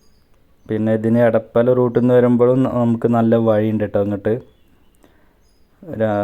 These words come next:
മൂന്നാല് സൈഡിൽ നിന്ന് വഴിയുള്ള ഒരു ബിൽഡിംഗ് ആണ്. അപ്പോൾ ആവശ്യക്കാർ റൂം വേണമെന്ന് ഉള്ളവർ ഈ കാണുന്ന നമ്പറിൽ കോൺടാക്ട് ചെയ്യുക.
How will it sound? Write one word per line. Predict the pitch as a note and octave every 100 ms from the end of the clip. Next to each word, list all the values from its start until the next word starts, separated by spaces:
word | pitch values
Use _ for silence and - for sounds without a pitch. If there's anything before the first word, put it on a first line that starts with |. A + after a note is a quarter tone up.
| G#2 G#2 G#2
മൂന്നാല് | G#2 G#2+ A2 A#2 B2
സൈഡിൽ | B2 A#2
നിന്ന് | A#2 A#2+
വഴിയുള്ള | A2+ A2 A2+ A2 A2 A2
ഒരു | A2 - - - - A#2
ബിൽഡിംഗ് | G#2+ G2+ G2+ G2
ആണ്. | F#2+ - _ _ _ _ _ _ _ _ _ _ _ _ - - _ _ - -
അപ്പോൾ | - G#2 G#2 - G#2
ആവശ്യക്കാർ | G#2 - A2 A2 A2 A#2 - - _ _ _ _ _ _ A#2
റൂം | A#2 A#2 A#2+ C3 -
വേണമെന്ന് | A#2 A2+ A#2 B2 C3 C3 - _ _ A2+
ഉള്ളവർ | A2+ A2+ A2+ A2+ D3+ - _ _ _ _ _ - _ - _ _ - _ _ _ _ - A#2+
ഈ | A#2+ A#2 A#2+ A#2+ A#2 -
കാണുന്ന | A#2 A2+ A#2 A#2+
നമ്പറിൽ | A2+ G#2+ G#2 A2 A#2+ - _ _ _ - - -
കോൺടാക്ട് | A2 G#2 G#2 - A2+ G#2+
ചെയ്യുക. | G2 G2 -